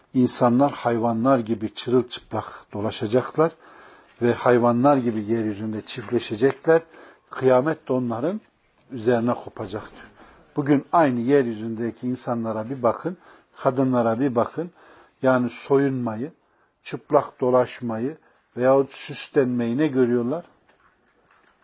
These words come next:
Bir şey görüyorlar. Aynı kıyamete adım adım gidiyor. Halbuki adam ciklet satıyor, kadını kullanıyor. Araba satıyor,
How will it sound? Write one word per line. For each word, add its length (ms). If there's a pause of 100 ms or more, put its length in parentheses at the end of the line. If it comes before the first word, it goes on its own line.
(180)
Bir 60
şey 380
görüyorlar. 560 (680)
Aynı 260
kıyamete 800 (220)
adım 340
adım 420
gidiyor. 360
Halbuki 580 (440)
adam 320
ciklet 400
satıyor, 440
kadını 320
kullanıyor. 480 (120)
Araba 320
satıyor, 440